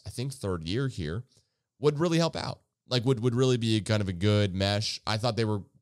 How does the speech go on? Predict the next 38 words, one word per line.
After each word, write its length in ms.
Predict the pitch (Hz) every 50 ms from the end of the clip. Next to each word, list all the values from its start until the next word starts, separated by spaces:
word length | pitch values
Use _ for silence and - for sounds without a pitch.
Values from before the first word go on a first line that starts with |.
| _ _ _ -
bringing 240 | - 123 123 123 120
in 100 | 120 117
the 60 | 113
right 200 | 110 110 110 -
kind 180 | - 110 104 98
of 60 | 92
guys. 520 | 101 104 104 104 104 104 104 101 98 - -
Okay, 240 | 104 - 113 104
they're 160 | 95 90 98 101
gonna 200 | 104 107 110 107
get, 280 | 110 110 104 - - _ _ _ _ _ _ _ _ _ _
yeah, 260 | - 165 160 160 160
they're 120 | 151 139 151
gonna 160 | 147 147 139
get 200 | 127 127 110 -
Cade, 300 | - 110 107 110 110 101
but 60 | 98
they're 140 | 107 104 101
gonna 140 | 101 101 101
get 220 | 98 95 90 -
two 200 | - - 127 120
guard 300 | 101 113 110 107 107 104
and 120 | 98 95 87
Jaden 280 | 95 95 92 92 87
Ivey. 640 | 85 87 95 95 95 82 92 95 92 90 90 - - _ _ _ _ _ _
They're 100 | - 107
gonna, 200 | 98 113 113 110
uh, 200 | 110 107 101 92
Sir 260 | 95 - - 113 104 98
Thompson, 640 | - 110 107 107 104 101 - 107 104 104 101 98
kind 160 | 98 - 98 95
of 60 | 95
that 200 | 90 80 - -
three 300 | - 107 101 107 104 104
guy 400 | 101 110 101 101 104 104 101 98
who 140 | 98 98 90
can 300 | - 90 90 87 76 -
defend. 540 | - 90 - - 107 107 104 104 101 101